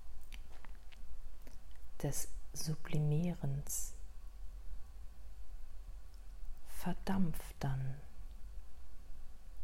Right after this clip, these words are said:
das Leid und löst sich von dieser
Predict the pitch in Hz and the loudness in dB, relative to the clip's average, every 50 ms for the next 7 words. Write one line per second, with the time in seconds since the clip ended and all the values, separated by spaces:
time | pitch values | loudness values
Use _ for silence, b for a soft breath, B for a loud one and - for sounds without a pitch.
0 | - - - - 156 151 - - - 160 151 151 156 151 151 151 147 151 - - | 2 4 4 2 2 2 0 0 0 0 0 2 2 2 2 0 0 0 -2 -4
1 | - - - - - - - - - - - - - - - - - - - - | 0 2 2 0 2 0 -2 -4 -4 -4 -6 -4 0 2 2 2 2 4 4 4
2 | - - - - - - - - - - - - - 151 147 - - 156 147 156 | 4 2 0 -2 -4 -2 -2 0 0 2 4 4 4 6 4 2 2 2 2 2
3 | 165 190 - - - - - - - 147 143 - - - - - - - - - | 2 0 0 -2 -2 -2 -2 -2 -2 -2 -2 -2 -4 -6 -6 -6 -4 -6 -4 -6
4 | - - - - - - - - - - - - - - - - - - - - | -4 -4 -4 -2 -2 -4 -2 -2 -4 -2 0 0 0 0 0 0 -2 -2 -2 -4
5 | - - - - - - - - - 180 175 175 - - 151 151 147 - 147 143 | -2 -2 -2 -2 -2 -2 -4 0 2 4 4 4 4 2 2 2 2 0 0 0
6 | 143 151 156 - | 0 0 -2 -2